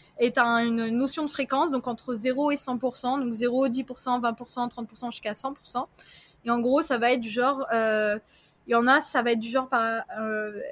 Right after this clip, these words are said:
dans quel, dans quel sens, euh, par exemple, avez-vous déjà retrouvé des objets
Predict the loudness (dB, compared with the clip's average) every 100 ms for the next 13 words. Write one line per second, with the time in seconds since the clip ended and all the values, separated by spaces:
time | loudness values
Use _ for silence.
0 | -10 -4 -4 4 4 6 4 4 0 2
1 | 0 0 -2 -2 0 2 4 2 2 2
2 | 0 2 -2 0 -2 -2 -2 -4 2 2
3 | 2 -4 -2 0 0 0 -2 -2 0 2
4 | 2